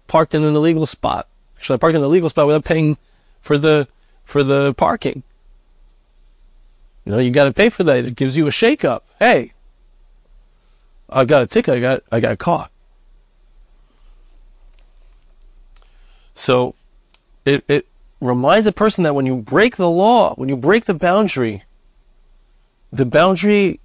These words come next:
uh, the boundaries, when you break boundaries, so then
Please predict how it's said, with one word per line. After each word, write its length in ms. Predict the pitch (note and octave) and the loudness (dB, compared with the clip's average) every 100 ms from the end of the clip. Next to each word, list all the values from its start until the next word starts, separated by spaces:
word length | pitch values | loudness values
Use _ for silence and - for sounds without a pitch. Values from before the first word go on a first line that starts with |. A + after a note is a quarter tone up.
| _ - _ - | _ -20 _ -14
uh, 140 | - - - | -14 -14 -16
the 160 | C3+ C3+ | -6 -4
boundaries, 720 | A2+ D#3+ F3 D#3+ C3+ - - _ _ _ _ _ | 2 2 2 0 -2 -8 -14 _ _ _ _ _
when 160 | - C3 | -4 -2
you 60 | B2+ | 0
break 260 | D#3 D3 | 0 2
boundaries, 580 | C#3 C#3+ C3+ A#2+ A#2 - _ _ | 2 2 2 -2 -4 -8 _ _
so 160 | - B2 | -10 -2
then 220 | B2+ B2+ | 0 0